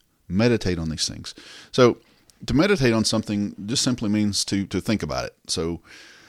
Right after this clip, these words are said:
to give it focused time to think about, like, I am focusing my attention on this.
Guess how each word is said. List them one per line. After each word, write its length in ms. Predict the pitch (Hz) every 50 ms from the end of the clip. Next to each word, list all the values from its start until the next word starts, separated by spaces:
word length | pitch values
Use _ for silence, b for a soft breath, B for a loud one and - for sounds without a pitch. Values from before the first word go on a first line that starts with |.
| B B B -
to 80 | -
give 160 | 98 107 123
it 200 | 110 90 - -
focused 560 | - - - - 123 131 - - 143 - - -
time 400 | 135 117 117 113 113 110 107 - -
to 160 | - - 107
think 340 | 101 - - - 117 107 -
about, 420 | 95 76 73 67 - - - - - -
like, 240 | 76 80 82 80 67
I 140 | 73 87
am 200 | 85 82 80 82
focusing 520 | - - - 104 110 - 139 135 151 151 143
my 120 | 143 147
attention 400 | 143 127 - 120 113 - - 107
on 380 | 87 - 90 95 92 95 92 90
this. 400 | 85 95 80 - - - -